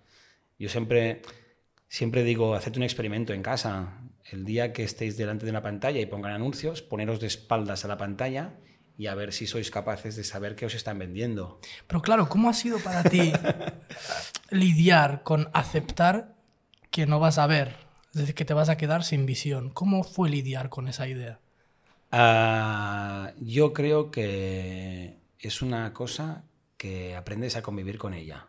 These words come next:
Speaker 1: Es decir, no la acabas aceptando nunca.
Speaker 2: Mm.
Speaker 1: Porque, bueno, siempre está esa pregunta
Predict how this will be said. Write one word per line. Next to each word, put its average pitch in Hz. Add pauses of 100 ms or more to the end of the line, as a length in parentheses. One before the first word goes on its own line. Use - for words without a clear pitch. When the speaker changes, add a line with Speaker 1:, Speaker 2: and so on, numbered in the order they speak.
(120)
Speaker 1:
Es 101
decir, 95
no 98
la 110
acabas 107
aceptando 95
nunca. 90 (1200)
Speaker 2:
Mm. 123
Speaker 1:
Porque, 95 (160)
bueno, 123
siempre 117
está 110
esa 107
pregunta 98